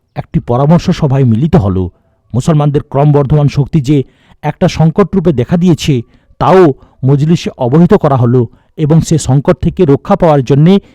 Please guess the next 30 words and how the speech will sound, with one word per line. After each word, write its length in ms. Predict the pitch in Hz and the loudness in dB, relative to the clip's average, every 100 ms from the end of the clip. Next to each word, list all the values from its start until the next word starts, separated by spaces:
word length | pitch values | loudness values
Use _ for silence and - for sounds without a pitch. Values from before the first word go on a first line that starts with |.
| _ - | _ -6
কি 100 | 185 | -4
কি 160 | - 196 | -2 0
ব্যবস্থা 420 | 139 151 - 220 | 0 0 -2 -4
অবলম্বন 540 | - 123 139 165 208 | -4 -2 0 4 2
করা 200 | 196 135 | 2 0
যায়, 300 | 127 127 123 - _ _ | 0 -2 -2 -8 _ _
সে 180 | - 180 | -4 0
সম্পর্কে 520 | 170 170 160 - 175 - _ _ 117 | 2 2 2 0 -2 -2 _ _ -6
যথেষ্ট 400 | 143 196 - - | -2 -2 -4 -8
চিন্তাভাবনা 800 | - 131 175 139 147 143 131 123 _ _ 170 | -6 -2 0 0 2 0 0 -4 _ _ 0
ও 240 | 160 147 - _ - | 2 2 -2 _ -10
সলা 300 | - 165 175 | -4 -2 0
পরামর্শ 420 | 151 143 147 196 | 0 0 0 0
করা 240 | 156 107 | -2 -4
হলো। 300 | 104 98 101 - _ _ _ | -4 -6 -8 -10 _ _ _
অবশেষে 580 | 156 156 196 226 220 135 - _ _ | 0 2 4 2 0 -2 -4 _ _
সকলে 400 | - 175 202 190 - - | -2 0 2 0 0 -4
একমত 400 | 151 190 214 - | 0 2 2 2
হল 200 | 165 139 | 2 2
যে 240 | 139 123 _ _ - 101 | 0 -4 _ _ -12 -2
বনি 180 | 156 165 | 2 4
হাশিম 400 | 156 - 170 170 - | 2 2 0 0 -2
ও 240 | 147 131 - _ - | -2 -2 -6 _ -14
বনি 340 | 107 143 170 | -2 2 2
আব্দুল 300 | - 135 120 | 0 -2 2
মুত্তালিবের 480 | 156 156 160 160 165 160 _ _ | 2 2 0 0 0 -2 _ _
সকলেই 560 | - 143 135 190 180 151 _ - 120 | -6 -6 0 2 2 0 _ -18 -10
যদিও 320 | 110 160 185 | -2 2 2
মুসলমান 420 | 147 131 160 160 156 | 2 2 2 4 2
হয়নি, 500 | - 123 165 143 | 0 2 4 4